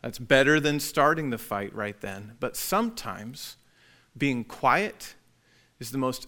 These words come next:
unkind thing that you can do. Like, "That doesn't make any sense, but I, I didn't bother anybody." It's like, but what if you're there and have the person who has the opportunity to speak up when someone else is being hurt?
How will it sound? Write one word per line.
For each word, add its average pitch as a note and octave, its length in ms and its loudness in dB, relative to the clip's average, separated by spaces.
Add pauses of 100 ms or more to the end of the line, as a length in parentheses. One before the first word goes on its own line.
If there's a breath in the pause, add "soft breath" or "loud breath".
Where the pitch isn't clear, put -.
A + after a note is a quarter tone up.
(100)
unkind D#3+ 600 -6
thing A2 280 -8
that A#2 80 -6
you B2 140 -10
can D#3+ 180 -12
do. A#3 200 -14 (2000)
Like, A#2 100 -10
"That D#3+ 120 -2
doesn't C3+ 200 -4
make A#2+ 160 -4
any C#3+ 100 -4
sense, A#3+ 320 -2
but C#3 120 -2
I, B2+ 200 -2
I C#3 40 0
didn't D#3+ 180 2
bother C4+ 280 4
anybody." A2+ 400 0
It's - 160 -14
like, D3+ 140 0
but E3 120 6
what F3 200 8
if - 280 2
you're F3+ 240 8
there F#3 340 10
and C3+ 360 2
have D3+ 240 0 (100)
the C3+ 140 -4
person E3 340 -4
who C3 120 -4
has C3 180 -2
the B2+ 120 0
opportunity C3+ 520 -4
to A2+ 100 -8
speak - 380 -10
up - 280 -4
when B2+ 140 -8
someone C3 300 -8
else D3+ 220 -8
is A2+ 80 -14
being G2+ 200 -12
hurt? - 420 -18